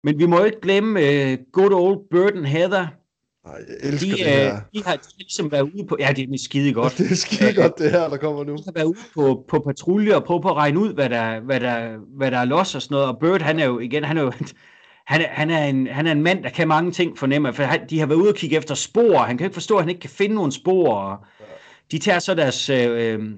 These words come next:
Speaker 1: øh, walkie, fordi man kan sige, Heather, hun har også, øh, hun har selvfølgelig en kikkert på sig, da de kommer tilbage til deres hus, og,
Speaker 2: Ja.
Speaker 1: og kan se, der er folk oppe på tagene og sådan noget, så de kontakter, øh, Changs Market via walkie-talkie.
Speaker 2: Ja.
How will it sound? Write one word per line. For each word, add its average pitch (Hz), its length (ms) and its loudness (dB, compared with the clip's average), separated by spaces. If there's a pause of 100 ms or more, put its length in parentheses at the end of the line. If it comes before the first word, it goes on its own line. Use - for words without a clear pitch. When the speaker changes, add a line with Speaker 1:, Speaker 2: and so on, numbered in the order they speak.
(220)
Speaker 1:
øh, 104 380 -6
walkie, 165 380 4
fordi 160 140 -6
man 139 120 0
kan - 80 -6
sige, 156 120 -4
Heather, 190 340 0
hun 190 180 -2
har 170 200 0
også, 180 260 -2
øh, 117 200 2
hun 170 100 -2
har 165 40 -2
selvfølgelig 165 300 0
en 127 80 -2
kikkert 135 420 0
på 165 120 0
sig, 143 180 -2
da 120 80 0
de 117 120 -6
kommer 123 240 -2
tilbage 135 320 -6
til 160 120 -8
deres 117 180 -6
hus, 196 300 -6
og, 104 160 -2 (160)
Speaker 2:
Ja. 135 140 -8 (140)
Speaker 1:
og 135 120 0
kan 151 100 -4
se, 233 280 -2
der 151 60 -8
er - 40 -6
folk 196 260 0
oppe 180 240 0
på 113 60 -14
tagene 170 420 -4
og 110 60 -6
sådan 131 100 -8
noget, 123 140 -4
så 131 160 -6 (160)
de 170 80 -10
kontakter, 143 800 -2 (400)
øh, 113 280 -4
Changs 180 400 -2
Market 151 420 -2
via 156 260 0
walkie-talkie. 139 880 0 (440)
Speaker 2:
Ja. 123 80 -12